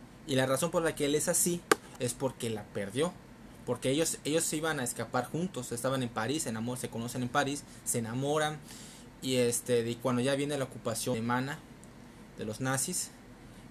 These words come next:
este, dicen, "Vámonos, vamos en tren". Y cuando ya están a punto, está esperando el tren, este, para irse, ella nunca llega a la estación. Y se, y, y él se queda, y se queda choqueado.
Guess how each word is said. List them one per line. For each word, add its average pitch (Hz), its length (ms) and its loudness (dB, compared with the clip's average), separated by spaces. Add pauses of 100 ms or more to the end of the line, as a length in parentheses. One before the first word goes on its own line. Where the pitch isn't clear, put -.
(140)
este, 120 340 0
dicen, 127 240 0
"Vámonos, 139 500 0 (180)
vamos 127 280 -2
en 117 80 -2
tren". 143 240 0 (580)
Y 135 100 -4
cuando 131 220 4
ya 151 80 6
están 180 200 2
a 160 80 -2
punto, 160 260 -6
está 127 160 -2
esperando 147 380 2
el 127 80 -2
tren, 135 360 2 (180)
este, 101 440 -6 (180)
para 110 180 0
irse, 233 300 2 (240)
ella 131 220 2
nunca 135 320 0
llega 120 220 0
a - 20 -2
la 110 80 -4
estación. 117 340 -6 (1000)
Y 117 60 -4
se, 107 280 0 (100)
y, 104 320 -4 (200)
y 117 60 -6
él 110 100 -2
se 110 160 0
queda, 120 180 0
y 120 40 0
se 107 140 -2
queda 113 200 -4
choqueado. 104 500 -4